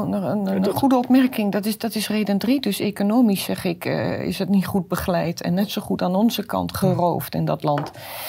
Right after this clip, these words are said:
Speaker 1: Maar, maar, maar militair dus met die navo. Maar jij noemt nummer drie eigenlijk op. Dat is, dat is een hele goeie. Van, ehm, vanaf het jaar tweeduizend komt er in dat land, na die chaotische Wild West en roofkapitalisme,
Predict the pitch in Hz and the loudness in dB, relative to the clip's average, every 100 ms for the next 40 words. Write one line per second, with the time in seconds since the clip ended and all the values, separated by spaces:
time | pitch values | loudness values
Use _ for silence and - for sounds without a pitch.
0 | - - - - 190 165 131 196 185 170 | -8 -8 -10 -2 2 2 2 2 2 2
1 | 185 180 196 196 180 226 220 196 165 165 | 2 6 6 4 2 2 2 2 0 -2
2 | 185 185 170 185 220 247 - 151 170 175 | 0 0 0 2 4 2 0 -2 0 0
3 | 180 196 185 180 190 190 180 185 320 370 | 2 4 4 4 2 2 2 0 0 0
4 | 226 165 165 160 160 156 - 156 175 - | 2 2 0 -4 0 -2 -2 -2 -2 -4
5 | - 170 180 175 185 208 180 - 262 190 | -6 -4 -2 2 2 2 -2 0 2 4
6 | 170 185 - - - - - 214 202 202 | 2 -2 -10 -14 -14 -12 -2 2 4 4
7 | - 185 180 185 190 - 180 254 269 240 | 2 2 2 2 0 -2 2 6 6 4
8 | 185 175 151 160 - - 170 156 196 254 | 0 0 0 0 -2 0 0 2 4 4
9 | 262 - - 165 - - - - - - | 2 0 -2 -2 -8 -14 -20 -20 -20 -10
10 | - - 254 262 233 - 208 196 160 160 | -8 2 6 6 6 2 4 4 4 4
11 | 202 262 175 - 185 185 170 165 - 180 | 4 6 4 0 2 2 2 2 2 2
12 | 202 214 196 185 175 170 180 165 247 262 | 2 0 0 -2 0 2 2 2 2 2
13 | - 170 165 208 285 - 214 - 180 156 | 0 0 4 4 4 2 2 2 0 0
14 | 151 160 - - 151 143 | 0 0 0 0 0 0